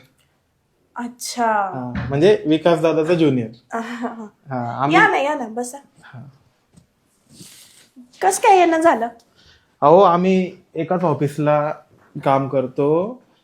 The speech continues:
Speaker 2: तर त्यांनी मला फाईल आणायला पाठवलंय.
Speaker 1: अच्छा, कोणती फाईल?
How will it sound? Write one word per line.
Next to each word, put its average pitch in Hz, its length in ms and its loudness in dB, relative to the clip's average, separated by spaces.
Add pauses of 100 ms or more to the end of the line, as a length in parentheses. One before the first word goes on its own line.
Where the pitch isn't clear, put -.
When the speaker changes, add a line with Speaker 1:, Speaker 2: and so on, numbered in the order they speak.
(160)
Speaker 2:
तर 143 100 -4
त्यांनी 160 260 0
मला 175 240 4
फाईल 185 320 4
आणायला 165 300 2
पाठवलंय. 143 560 -2 (720)
Speaker 1:
अच्छा, 233 540 -6 (280)
कोणती 349 320 0
फाईल? 453 260 -2